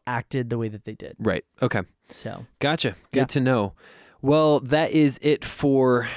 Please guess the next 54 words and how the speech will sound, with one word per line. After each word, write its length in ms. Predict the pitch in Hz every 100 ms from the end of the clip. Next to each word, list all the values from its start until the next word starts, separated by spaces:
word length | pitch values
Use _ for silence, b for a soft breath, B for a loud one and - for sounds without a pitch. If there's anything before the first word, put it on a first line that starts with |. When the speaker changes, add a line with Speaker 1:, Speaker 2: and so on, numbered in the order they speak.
| B
Speaker 2:
Collide. 920 | - - 113 110 113 123 135 117 110
I 120 | - 120
Speaker 1:
Yes, 140 | 117 120
Speaker 2:
re-, 140 | 123 131
Speaker 1:
sir. 40 |
Speaker 2:
I'm 140 | 127 127
really 240 | 165 175
excited 360 | 135 - 127 120
to 60 | 110
dive 280 | 117 113
into 160 | 110 110
this 200 | 107 101
next 280 | 117 113 -
film, 320 | 113 107 107 - 135
Speaker 1:
Mm-hmm. 240 | 156 135
Speaker 2:
uh, 120 | 107
which 240 | 113 135 139
is 160 | 110
Get 440 | 117 117 113 156 - -
Out. 280 | 143 117 123
Now, 100 | 120
you 240 | 123 190
and 80 | 208
I 80 | 143
both 320 | 113 175 190
had 160 | 180
a 40 | 170
chance 220 | - 160
to 60 | 151
see 180 | - 135
this, 180 | 127
but 140 | - 127
we 100 | 135
haven't 260 | 156 160
talked 300 | - 160 165
about 260 | - 107 107
it. 40 |
And 60 | 110
we 40 | 123
did 160 | 175
that 140 | 202 185
on 100 | 165 -
purpose 440 | 190 180 120 -
because 260 | 175 151 135
we 60 |
wanna 240 | 139 147 147
be 80 | 147
able 160 | 139
to 80 | 139
have 400 | 123 135 127 120 - B
<laughs> 180 | B B
authentic 520 | - - 156 156 156
reactions 760 | 135 135 135 151 - 117 110 -
here 500 | - 123 113 113